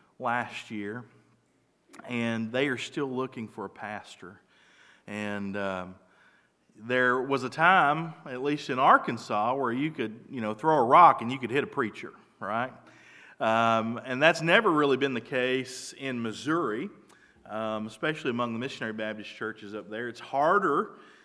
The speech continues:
now to find, uh, men to pastor churches, um, but it's even harder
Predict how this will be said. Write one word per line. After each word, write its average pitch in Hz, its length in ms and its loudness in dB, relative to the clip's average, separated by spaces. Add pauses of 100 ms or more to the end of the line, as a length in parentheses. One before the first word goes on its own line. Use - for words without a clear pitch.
(120)
now 135 680 2
to 127 120 -4
find, 123 640 -2 (400)
uh, 110 180 -2
men 117 600 -2
to 113 320 -2
pastor 117 720 -6 (180)
churches, 123 760 -8 (420)
um, 104 600 -10 (480)
but 117 360 -2
it's 117 200 -6
even 147 240 -4
harder 143 760 0